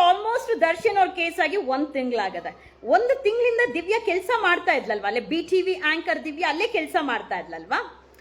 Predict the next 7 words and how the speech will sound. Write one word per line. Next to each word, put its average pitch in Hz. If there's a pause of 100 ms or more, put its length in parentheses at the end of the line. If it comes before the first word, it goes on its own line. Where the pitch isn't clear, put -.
(340)
And, 302
uh, 277 (380)
ಇದಕ್ಕೆ 254
ಇವರೆಲ್ಲ 294 (140)
ಒಂದು 320
ಲಿಂಕ್ 285
ಇದೆ. 311